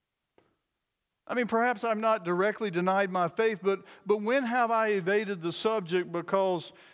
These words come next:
well, it just would be uncomfortable? Or, or, or I didn't want to enter into conflict. Or, or maybe there would be some other negative reaction that I just didn't want to deal with.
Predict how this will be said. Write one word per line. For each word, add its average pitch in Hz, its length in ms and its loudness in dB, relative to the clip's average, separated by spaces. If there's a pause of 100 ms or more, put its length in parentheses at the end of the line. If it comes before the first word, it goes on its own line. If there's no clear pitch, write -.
well, 220 280 2
it 190 140 0
just 185 340 -6
would 175 160 -2
be 170 100 2
uncomfortable? 139 840 -6 (1900)
Or, 208 440 2
or, - 160 -2
or 202 200 0
I 190 60 2
didn't 202 280 -2
want 202 180 -2
to 190 40 -2
enter 185 300 -2
into 160 300 0
conflict. 123 1000 -6 (880)
Or, 165 100 2
or 202 160 4
maybe 202 260 0
there 202 160 0
would 190 180 0
be 196 160 -2
some 190 280 -2
other 180 280 0
negative 165 480 -2
reaction 156 640 -2
that 143 140 -2
I 165 120 2
just 156 200 -8
didn't 165 260 -4
want 147 360 -2 (540)
to 135 80 -12
deal 143 240 -2
with. 95 320 -10